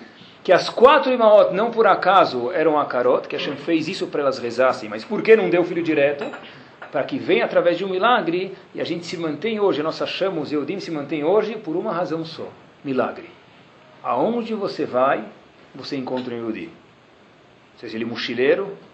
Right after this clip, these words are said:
ou não. Mas aonde você vai, você encontra Yehudi, né? Na Bahia tem, tem menu em hebraico já, não é? Não sei se é bom ou ruim, mas anyways. Mas o ponto todo, pessoal, é que a gente sempre encontra Yehudim.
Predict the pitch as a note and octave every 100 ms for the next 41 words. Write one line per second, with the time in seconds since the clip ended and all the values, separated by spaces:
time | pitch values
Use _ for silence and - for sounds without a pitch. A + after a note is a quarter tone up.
0 | - - - - - - - - - F3
1 | B3 E4 A3+ A2+ - - - - - D#3
2 | D3+ D#3+ G#3+ B3 A#3+ A#3+ - E3+ D#3+ G3
3 | F3+ F3 F#3+ G#3+ B2+ C3 C3+ C#3 G3 F3
4 | F3 E3 D3 D3+ D#3 E3+ F3+ F#3 F3 G#3+
5 | C#4+ A3 A2+ - E3+ F3+ C4 C#4+ - C3+
6 | A2+ G#2+ C#3 G3 A3 C3 D#3 C#3 C3 A#2+
7 | G#2 G2 A2+ A#2+ - - - - - D#3
8 | F3 G#3+ D4 D#4+ - C#4 C4+ B3 B3 A#3
9 | B3 B3 A3 A3 C4+ - - - - B3+
10 | C4 E4+ D4 E4 A#4 A4+ D4+ C4+ B3+ A#3
11 | G#3+ G3 F#3 A#2+ G2+